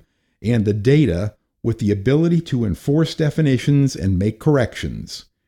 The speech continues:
training for your entire organization, and technical training for your data stewards.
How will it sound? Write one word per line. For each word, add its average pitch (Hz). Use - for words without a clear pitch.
training 156
for 113
your 107
entire 120
organization, 120
and 151
technical 120
training 104
for 143
your 139
data 113
stewards. 50